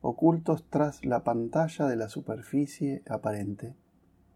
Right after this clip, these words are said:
¿Qué de esos verdaderos sentidos, generales, uniformes y abstractos, al que se accedía sacando el envoltorio máscara de la apariencia?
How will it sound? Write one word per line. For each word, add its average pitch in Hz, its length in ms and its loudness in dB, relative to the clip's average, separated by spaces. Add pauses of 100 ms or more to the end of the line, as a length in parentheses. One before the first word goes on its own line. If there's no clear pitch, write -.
(720)
¿Qué 175 380 0
de 139 300 2
esos 151 260 -2
verdaderos 127 600 4
sentidos, 139 760 0 (380)
generales, 139 760 6 (100)
uniformes 135 920 2
y 147 140 -2
abstractos, 143 760 -4 (400)
al 123 220 -4
que 135 120 0
se 123 200 -2
accedía 147 720 -2
sacando 156 600 2
el 117 100 -2
envoltorio 117 760 -2
máscara 143 640 -4
de 117 160 -6
la 110 120 -4
apariencia? 107 680 -8